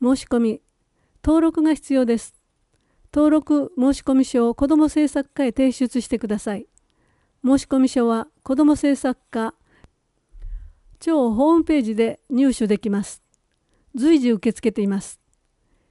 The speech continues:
勤務が必要となった際にご連絡を差し上げます。内容、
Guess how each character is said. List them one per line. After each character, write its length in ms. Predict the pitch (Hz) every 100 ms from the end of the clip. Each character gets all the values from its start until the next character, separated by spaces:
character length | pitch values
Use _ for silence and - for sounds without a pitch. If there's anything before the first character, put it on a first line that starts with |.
| _ _
勤 160 | 320 339
務 160 | 277
が 80 | 247
必 220 | 208 -
要 120 | 285
と 140 | 277 277
な 120 | 269
っ 40 |
た 120 | 262 214
際 240 | 247 226
に 120 | 208
ご 120 | 196
連 180 | 220 277
絡 240 | 262 - 277
を 160 | 302
差 160 | 302 240
し 120 | -
上 80 | 220
げ 100 | 220
ま 140 | 208
す。 200 | - - _ _ _ _ _ _ _
内 280 | 240 254 247
容、 300 | 226 214